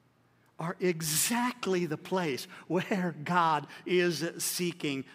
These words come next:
to grow his kingdom? Look, this next part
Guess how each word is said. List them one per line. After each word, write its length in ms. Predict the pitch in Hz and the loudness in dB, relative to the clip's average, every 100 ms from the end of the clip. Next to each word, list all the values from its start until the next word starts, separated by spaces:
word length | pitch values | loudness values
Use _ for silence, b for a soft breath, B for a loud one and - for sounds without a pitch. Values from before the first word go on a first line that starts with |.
| - | -10
to 100 | 147 | -8
grow 560 | 127 143 160 160 151 139 | -6 -2 0 2 2 0
his 440 | 151 147 131 - | 0 0 -2 -6
kingdom? 680 | - 131 107 87 85 80 82 _ _ _ _ _ _ _ _ _ _ _ _ _ _ _ _ _ _ _ _ _ _ _ _ _ _ _ _ _ _ _ _ _ | -10 -8 -8 -10 -14 -18 -20 _ _ _ _ _ _ _ _ _ _ _ _ _ _ _ _ _ _ _ _ _ _ _ _ _ _ _ _ _ _ _ _ _
Look, 200 | 151 151 | -12 -4
this 220 | 202 180 | -4 -2
next 500 | 180 180 185 - - | -2 0 -2 -6 -10
part 380 | - 120 110 110 | -6 -2 -2 -4